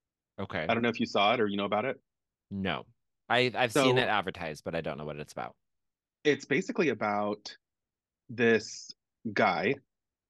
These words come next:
Speaker 2: who calls the police one morning, and he's like, "I just woke up. My girlfriend's been kidnapped." And they're like, "I'm sorry, what?" And he claims that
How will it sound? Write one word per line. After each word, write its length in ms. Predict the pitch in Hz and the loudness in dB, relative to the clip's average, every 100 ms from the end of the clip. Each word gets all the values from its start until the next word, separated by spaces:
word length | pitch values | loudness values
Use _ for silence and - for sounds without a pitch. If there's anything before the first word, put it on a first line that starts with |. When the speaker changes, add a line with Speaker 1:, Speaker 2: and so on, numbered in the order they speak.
| _ | _
Speaker 2:
who 500 | - 131 120 110 - _ _ - | 2 4 6 4 0 _ _ -8
calls 640 | - 123 143 160 156 - _ - | -2 0 0 0 -4 -16 _ -10
the 80 | 135 | -6
police 640 | - 139 92 82 - - - _ _ _ _ _ _ - | -2 0 0 -2 -6 -16 -18 _ _ _ _ _ _ -2
one 220 | 101 95 | 0 0
morning, 480 | 90 85 85 127 - _ _ - | -2 -2 -2 -4 -8 _ _ -4
and 100 | 113 | 0
he's 140 | 113 113 | 2 4
like, 280 | 104 98 - | 2 2 -4
"I 80 | 117 | -2
just 240 | 127 127 | -2 2
woke 180 | 127 123 | 0 2
up. 200 | 117 113 | 0 -2
My 140 | 113 107 | -4 -4
girlfriend's 440 | 107 104 113 104 | -2 -2 -2 -4
been 140 | 98 90 | -4 -4
kidnapped." 680 | - 107 87 87 73 - - _ _ _ _ _ - | 2 2 2 -2 -4 -10 -20 _ _ _ _ _ -2
And 100 | 104 | 2
they're 120 | 104 | 4
like, 220 | 95 90 - | 6 4 0
"I'm 100 | 110 | -2
sorry, 260 | - 90 87 | 0 0 0
what?" 540 | 90 87 107 180 - _ _ _ _ _ _ _ - | 0 0 2 2 -2 _ _ _ _ _ _ _ -4
And 140 | 127 | -2
he 120 | 127 127 | 0 -2
claims 460 | - 127 113 147 | 0 2 2 2
that 220 | 127 113 | 2 0